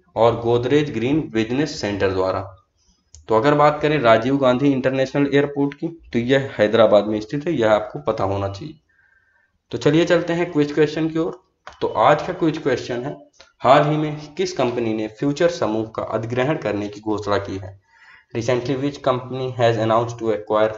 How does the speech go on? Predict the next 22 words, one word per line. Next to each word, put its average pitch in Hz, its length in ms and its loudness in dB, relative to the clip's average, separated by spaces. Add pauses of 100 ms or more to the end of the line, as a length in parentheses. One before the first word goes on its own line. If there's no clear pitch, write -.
(140)
the 110 140 -4
Future 101 360 -6
Group? 95 260 -8 (420)
तो 113 80 2
आपको 117 220 4
मुझे 123 180 0
बताना 113 360 -2
है 156 200 -8 (300)
कि - 80 -14
किस 143 220 -4
company 120 340 -4
ने 120 80 -2
Future 123 440 -6 (440)
Group 120 480 -4
को 117 180 -2
acquire 113 420 2
कर 117 140 0
लिया 131 260 0
है 165 300 -8 (180)
और 110 360 0 (500)
कितनी 170 280 0
लागत 110 360 4